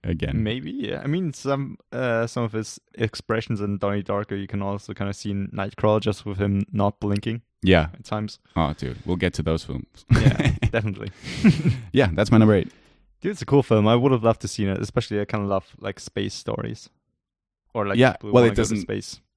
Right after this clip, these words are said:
Speaker 1: Yeah, it is very, it, it, it is a grounded, uh, <laughs>
Speaker 2: Yeah. <laughs>
Speaker 1: And
Speaker 2: Would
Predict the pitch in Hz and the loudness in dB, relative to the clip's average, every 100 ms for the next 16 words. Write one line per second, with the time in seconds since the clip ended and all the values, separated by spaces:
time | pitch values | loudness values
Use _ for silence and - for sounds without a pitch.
0 | _ - 85 - 95 95 87 82 - 80 | _ -4 -4 0 6 8 8 6 0 0
1 | 82 85 90 _ _ - 80 80 82 76 | 2 2 0 _ _ -2 -2 0 2 2
2 | - - - - - - - 104 - - | 0 -4 -10 -14 -14 -6 4 4 4 0
3 | - 139 123 - - - _ - 135 104 | 0 2 2 0 -6 -12 _ -8 -2 -2